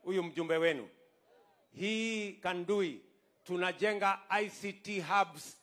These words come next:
saba in this Kandui. Kila ward tutakuwa na I C T hub.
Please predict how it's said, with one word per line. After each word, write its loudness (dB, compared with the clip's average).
saba 2
in -6
this 0
Kandui. -4
Kila 6
ward 10
tutakuwa 4
na 0
I 2
C -6
T -2
hub. 2